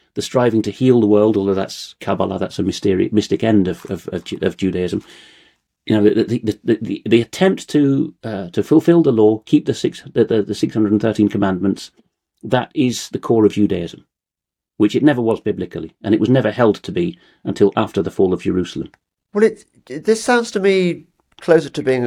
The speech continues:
Speaker 2: one of the Babylonian mystery religions than
Speaker 1: Yes.
Speaker 2: it is to
Speaker 1: Yes.
Speaker 2: Well, that's Luciferianism. That's,
Speaker 1: It is.
Speaker 2: that's, that's the,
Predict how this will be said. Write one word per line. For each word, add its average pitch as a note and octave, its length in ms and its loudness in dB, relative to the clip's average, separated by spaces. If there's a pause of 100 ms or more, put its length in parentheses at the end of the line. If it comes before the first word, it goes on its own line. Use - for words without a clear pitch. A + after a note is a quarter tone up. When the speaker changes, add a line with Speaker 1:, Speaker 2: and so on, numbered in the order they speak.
Speaker 2:
one A#2 220 -2
of A2+ 60 -2
the A2 60 2
Babylonian A2+ 640 4
mystery A2+ 280 -2
religions F2 440 -4
than F2 120 2
Speaker 1:
Yes. E2+ 100 0
Speaker 2:
it F2+ 60 -2
is F2+ 160 -4
to F2+ 380 2 (140)
Speaker 1:
Yes. - 320 -6 (280)
Speaker 2:
Well, C#3+ 200 2
that's A2+ 200 6
Luciferianism. E2+ 1200 -2
That's, - 240 2
Speaker 1:
It D#4 60 6
is. G#3 60 4
Speaker 2:
that's, - 360 -2
that's - 260 -2
the, A#2 220 0